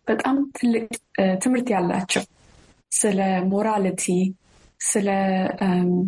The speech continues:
ተግባር፣ ስለ ብዙ ነገር ሞራልቲ ያላቸው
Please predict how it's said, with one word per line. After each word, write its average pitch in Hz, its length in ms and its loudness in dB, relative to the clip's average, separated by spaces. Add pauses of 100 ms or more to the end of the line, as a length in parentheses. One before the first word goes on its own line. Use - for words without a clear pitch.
(200)
ተግባር፣ 185 600 0
ስለ 233 220 -2
ብዙ 226 200 0
ነገር 196 300 0 (1000)
ሞራልቲ 214 520 0
ያላቸው 185 540 -2